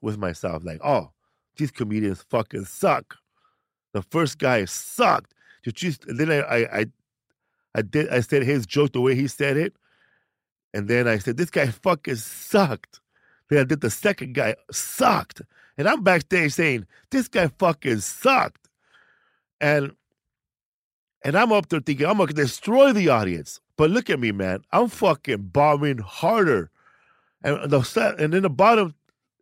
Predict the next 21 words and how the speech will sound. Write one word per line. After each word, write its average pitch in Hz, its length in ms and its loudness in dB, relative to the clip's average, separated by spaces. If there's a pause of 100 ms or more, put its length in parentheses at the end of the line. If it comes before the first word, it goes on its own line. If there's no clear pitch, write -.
and 143 140 -2
then 202 240 0 (680)
this 247 120 2
is 220 80 -2
a, 190 140 0 (200)
how 165 220 2
my 151 180 2
improv 180 420 2
skills 170 240 0
came 135 300 0
up. - 180 -6
Right 202 220 6
ab-, 180 160 0 (100)
right 254 180 6
above 190 360 4
the 165 100 2
stage 185 540 -2 (340)
was 135 260 0
a 120 80 4
boat, 113 540 2 (140)
okay? 160 380 -2